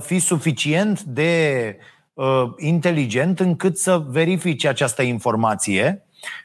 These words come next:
fie la un farmacist care ține cu tine, nu cu norma pe care i-o fixează, fie cu un specialist, un somnolog, sau căutând studiile despre aceste suplimente. Și să găsești informația că,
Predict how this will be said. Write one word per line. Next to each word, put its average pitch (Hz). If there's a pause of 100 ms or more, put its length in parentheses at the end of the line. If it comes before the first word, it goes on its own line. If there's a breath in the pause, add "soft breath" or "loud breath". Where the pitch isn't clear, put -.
(140 loud breath)
fie 175
la 156
un 143
farmacist 123
care 117
ține 131
cu 123
tine, 127
nu 113
cu 117
norma 110
pe 104
care 101
i-o 104
fixează, 139
fie 160
cu 160
un 147
specialist, 120 (320 loud breath)
un 143
somnolog, 135
sau 214
căutând 202 (240 loud breath)
studiile 180
despre 196
aceste 185
suplimente. 175 (600 soft breath)
Și 175
să 180
găsești 175
informația 156
că, 190